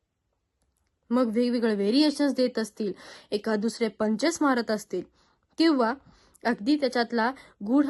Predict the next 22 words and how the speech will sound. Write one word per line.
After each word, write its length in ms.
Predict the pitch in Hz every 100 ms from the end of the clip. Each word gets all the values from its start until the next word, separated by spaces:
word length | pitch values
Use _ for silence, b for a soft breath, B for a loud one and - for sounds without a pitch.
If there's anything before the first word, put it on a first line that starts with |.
| 294
अर्थही 480 | 214 - 269 320 330
आपल्याला 340 | 302 285 269
कळू 260 | 269 226 220
देत 220 | 190 185
असतील. 280 | 185 - 196 _ _ _ _ _ _ _ _
पण 200 | 233 226 185 _ b b b b _
बॅकस्टेज 720 | 180 190 190 - - 320 277
जे 100 | 262
आर्टिस्ट 440 | 277 247 - 247 220
असतात 320 | 208 - 208
ना, 180 | 180 175 277 _ _ _ _ _ _ _ _ _ -
ते 100 | 262
आर्टिस्ट 640 | 254 196 - 180 254 - b b b b _
इथे 360 | 226 - 240 220 - _
अत्यंत 680 | 220 - _ 302 285 269 294
गरजेचे 500 | 262 254 233 226 208
असतात. 340 | 185 - 165 - _ _ _ _ _ _ _ _ _ _ _ -
अगदी 300 | 240 226 320 311
छोट्यातली 580 | 262 269 302 302 320 302
छोटी 380 | - 247 285
गोष्ट 340 | 277 262 254 -
सांभाळणं, 680 | 277 226 190 196 208 196